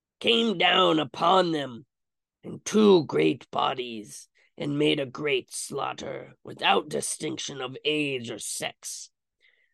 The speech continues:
Before they could put themselves in a posture of defense, that Caraccioli, who had, uh,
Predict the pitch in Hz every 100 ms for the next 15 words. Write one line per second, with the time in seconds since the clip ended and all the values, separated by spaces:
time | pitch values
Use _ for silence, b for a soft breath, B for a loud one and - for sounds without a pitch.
0 | _ 165 - 180 180 175 160 147 143 123
1 | 139 - - 190 - 170 143 - 165 160
2 | 147 135 135 139 113 - 156 143 147 143
3 | 135 120 127 - 170 160 143 - - _
4 | _ _ _ b b b - - - 170
5 | 190 202 175 165 170 151 113 - _ _
6 | _ _ _ _ _ - 226 127 113 110
7 | 117